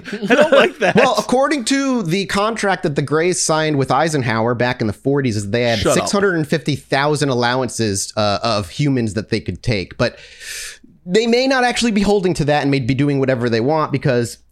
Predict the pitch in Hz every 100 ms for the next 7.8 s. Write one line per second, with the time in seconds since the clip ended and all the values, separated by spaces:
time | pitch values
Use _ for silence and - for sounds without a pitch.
0 | - - - 135 127 139 113 131 127 127
1 | 120 131 - 127 120 120 170 160 143 -
2 | 135 120 123 147 139 139 127 120 123 139
3 | 131 123 123 113 113 117 117 117 92 113
4 | 117 110 117 110 101 87 80 - 101 -
5 | 101 90 92 - 92 85 78 - 82 76
6 | 67 - - - - 110 90 87 175 151
7 | 196 277 277 262 269 285 339 -